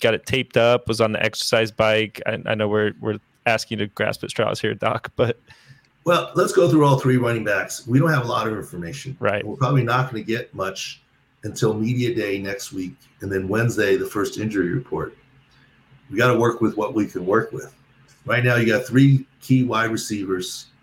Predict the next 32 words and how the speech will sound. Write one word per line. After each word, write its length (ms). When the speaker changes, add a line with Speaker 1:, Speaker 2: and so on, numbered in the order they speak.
Speaker 2:
for 180
the 160
Chiefs. 540
Look, 340
it's 140
not 140
an 100
accident 600
M 160
V 180
S 140
got 180
all 140
those 160
yards 320
late 160
in 80
the 80
game. 520
<laughs> 60
I 60
mean, 120
he 200
was 160
the 100
Speaker 1:
Yeah. 100
Speaker 2:
only 180
man 220
standing, 540
right? 340
Almost, 520
anyways. 520